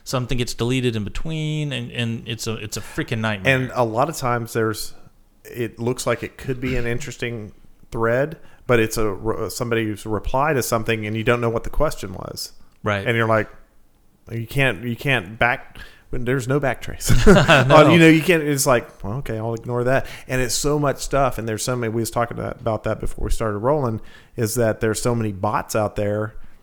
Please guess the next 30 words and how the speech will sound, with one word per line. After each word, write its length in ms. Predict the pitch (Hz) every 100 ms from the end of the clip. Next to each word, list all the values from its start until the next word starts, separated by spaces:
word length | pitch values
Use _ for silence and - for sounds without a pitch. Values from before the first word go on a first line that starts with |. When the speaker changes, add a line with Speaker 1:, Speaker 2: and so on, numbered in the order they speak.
| - -
Speaker 2:
that 200 | 110 -
you, 300 | 110 113 110 - -
you 360 | - 113 113 110
hit 280 | 110 110 123
a 100 | 110 -
hashtag, 800 | - 139 147 - 113 110 110 110 -
like, 220 | - 107 -
for 420 | 110 104 98 -
science 340 | - 110 110 -
fiction 340 | 123 - 123 117
or 420 | - 101 98 101 - -
sci-fi, 640 | - 120 117 - 120 131 151 - - _ _ -
and 280 | 117 113 113
there's 180 | 139 110
a 40 |
lot 220 | 107 113
of, 200 | 107 -
like, 120 | 107
sci-fi 440 | 107 - 117 120 127
writers 380 | 113 107 110 107
out 180 | 107
there 220 | 107 110 107
that'll 220 | 107 104
just 240 | 107 98
automatically 640 | 101 110 110 110 107 78 - - - - 175 294 - - _
Speaker 1:
Yeah. 260 | - 95 90 -
Speaker 2:
just 180 | 110 -
spit 220 | - 123
it 100 | 127
out. 320 | 131 143 107